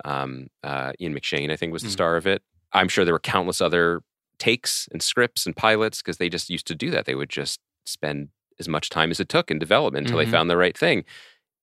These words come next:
Speaker 1: It ended up being the Adam McKay relationship, who reached out to the, this, this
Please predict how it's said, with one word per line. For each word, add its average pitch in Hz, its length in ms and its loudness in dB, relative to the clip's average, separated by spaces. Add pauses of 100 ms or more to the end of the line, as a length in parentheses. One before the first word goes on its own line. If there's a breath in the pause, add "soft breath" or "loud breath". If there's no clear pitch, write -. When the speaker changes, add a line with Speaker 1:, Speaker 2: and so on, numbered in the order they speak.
Speaker 1:
It 107 180 2
ended 110 300 6
up 95 180 4
being 87 500 4 (320)
the 78 220 -6 (180)
Adam 78 280 0
McKay 101 280 2
relationship, 92 760 0
who 78 160 -8
reached 71 280 -6
out 73 180 0
to 78 140 -4
the, 67 300 -6 (100)
this, 71 140 -8 (160)
this 65 140 -12